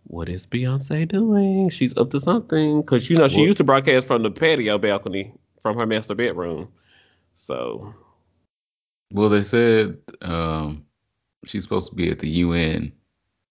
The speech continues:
Speaker 2: Well, doing something
Speaker 1: Oh,
Speaker 2: for the
Speaker 1: yeah.
Speaker 2: U N on, uh, Friday, I believe. So
Speaker 1: For World, what World Day is it? World something day.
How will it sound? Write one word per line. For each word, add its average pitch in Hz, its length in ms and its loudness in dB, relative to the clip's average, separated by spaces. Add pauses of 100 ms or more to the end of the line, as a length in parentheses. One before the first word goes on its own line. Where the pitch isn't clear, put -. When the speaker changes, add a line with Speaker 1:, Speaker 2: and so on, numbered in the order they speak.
(200)
Speaker 2:
Well, 80 220 -2
doing 90 420 2
something 202 180 4
Speaker 1:
Oh, 214 280 2
Speaker 2:
for 139 60 -2
the 165 60 -6
Speaker 1:
yeah. 208 120 -2 (100)
Speaker 2:
U 170 60 0
N 80 180 2
on, 80 340 -2
uh, 78 1000 -6
Friday, 87 600 -4
I 82 60 -6
believe. - 560 -12 (760)
So 165 200 0
Speaker 1:
For 131 180 4
World, 165 800 2
what 165 280 -10
World 160 380 -4
Day 170 240 -6
is 170 160 -8
it? - 100 -10
World 151 360 -6
something 151 320 -4
day. 117 260 -2